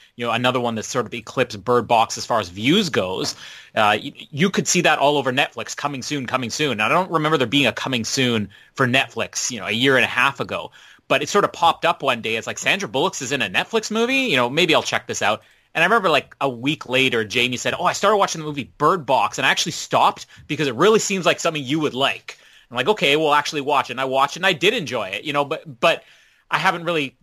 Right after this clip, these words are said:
been compelled to rewatch it since. Um, for the most part, I s-, still hold the same opinion I held a year and a half ago, which is this to me is, you know,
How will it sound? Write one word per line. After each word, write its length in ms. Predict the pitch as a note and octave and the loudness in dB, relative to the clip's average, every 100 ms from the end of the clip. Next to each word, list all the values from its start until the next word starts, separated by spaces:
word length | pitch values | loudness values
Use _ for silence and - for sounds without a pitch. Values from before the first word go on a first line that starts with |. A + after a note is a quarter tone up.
| C3+ | -10
been 160 | D#3+ | -10
compelled 520 | B2+ B2 - D3 C#3+ A#2 | -8 -12 -6 -4 -4 -4
to 80 | |
rewatch 640 | B2+ G#2+ C3 C3+ B2 A#2 - | -6 -4 -2 0 2 2 0
it 140 | - | -12
since. 680 | - - C4 A#2+ C#3 - - - - - - | -6 2 4 2 -2 -4 -4 -8 -20 -8 2
Um, 580 | B2+ B2 A#2 A#2 B2 - - - - _ _ | 4 6 4 2 -6 -18 -20 -20 -20 _ _
for 180 | - | 0
the 80 | G#3 | 2
most 320 | E3+ F#3 G#3+ | 4 2 2
part, 240 | - F#3+ E3+ | 0 0 2
I 100 | D#3+ | -2
s-, 360 | G3+ - - - _ | -2 -8 -12 -20 _
still 460 | _ - - F3+ D#3+ | _ -18 -4 -2 0
hold 160 | C3+ D3 | -4 -6
the 80 | |
same 160 | C3 E3+ | -2 -2
opinion 320 | D3+ D#3+ D3 | 0 -2 0
I 60 | B2+ | 2
held 260 | C#3 D3+ | 2 2
a 40 | A#2+ | 0
year 200 | A#2+ C#3 | 0 0
and 80 | A2 | 2
a 40 | |
half 280 | A#2+ C#3+ - | 2 0 0
ago, 240 | G#3 A3 | 0 2
which 240 | A3 B2 - | 2 0 0
is 240 | A#2+ A2+ - _ _ _ _ - | 0 -2 -14 _ _ _ _ -10
this 300 | B2+ F3 F3 | 0 0 0
to 140 | - E3+ | -2 0
me 380 | D3+ E3 F#3 | 0 2 2
is, 360 | E3 C#3+ B2+ - | 4 2 0 -6
you 80 | D3 | -4
know, 160 | C3 | -4